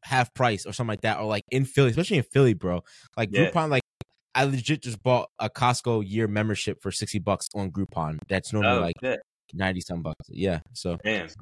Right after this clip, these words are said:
Speaker 1: it's out
Speaker 2: Well,
Speaker 1: there,
Speaker 2: look,
Speaker 1: bro.
Speaker 2: shout
Speaker 1: It's
Speaker 2: out,
Speaker 1: out there. Get on
Speaker 2: shout
Speaker 1: it.
Speaker 2: out Groupon. Reach out to Trust Sports. We'll, uh, we'll be the paid ads for you. <laughs>
Speaker 1: Like Bustin' with the Boys say, "Shout out, no free shout outs," but shout out to
Speaker 2: Yeah,
Speaker 1: Groupon.
Speaker 2: exact-, yeah.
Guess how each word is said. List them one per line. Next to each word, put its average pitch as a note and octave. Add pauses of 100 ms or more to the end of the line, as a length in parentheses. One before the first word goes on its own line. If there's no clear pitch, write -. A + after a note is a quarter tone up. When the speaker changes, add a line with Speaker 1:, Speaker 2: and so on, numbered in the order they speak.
Speaker 1:
it's F#2
out C#3+
Speaker 2:
Well, -
Speaker 1:
there, A2
Speaker 2:
look, F#2+
Speaker 1:
bro. G2+
Speaker 2:
shout G#2
Speaker 1:
It's A2+
Speaker 2:
out, - (120)
Speaker 1:
out -
there. F2+
Get A2
on B2+
Speaker 2:
shout A#2+
Speaker 1:
it. B2+
Speaker 2:
out B2
Groupon. F#2+ (420)
Reach A2+
out A2+
to G#2+
Trust G#2
Sports. G2
We'll, F#2
uh, F2+
we'll F#2+
be F#2+
the F#2
paid G2
ads F#2
for E2+
you. D#2+ (420)
<laughs> E3 (480)
Speaker 1:
Like C3
Bustin' D#3
with D3+
the D3+
Boys C3+
say, A#2 (100)
"Shout C#3+
out, C#3
no A#2
free B2
shout A2
outs," - (140)
but F2+
shout G2
out F#2
to C3+
Speaker 2:
Yeah, A#2+
Speaker 1:
Groupon. A#2
Speaker 2:
exact-, A2+
yeah. F#2+